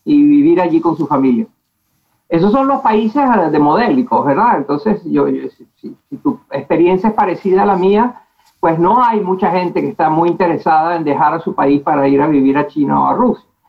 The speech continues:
Ese es un dato que no hay que perder de vista. Eh, el, ah, yo creo que,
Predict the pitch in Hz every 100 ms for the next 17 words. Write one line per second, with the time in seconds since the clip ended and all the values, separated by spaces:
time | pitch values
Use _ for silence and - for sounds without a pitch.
0 | _ - 143 208 190 170 165 165 190 175
1 | 147 151 151 170 151 131 131 131 143 196
2 | 226 - - _ _ _ _ _ _ 160
3 | 147 147 147 143 131 - _ _ _ _
4 | _ _ _ - 175 165 151 151 147 143
5 | 143 131 127 196 226 - _ _ - 156
6 | - 156 170 208 226 220 202 170 151 143
7 | - - 98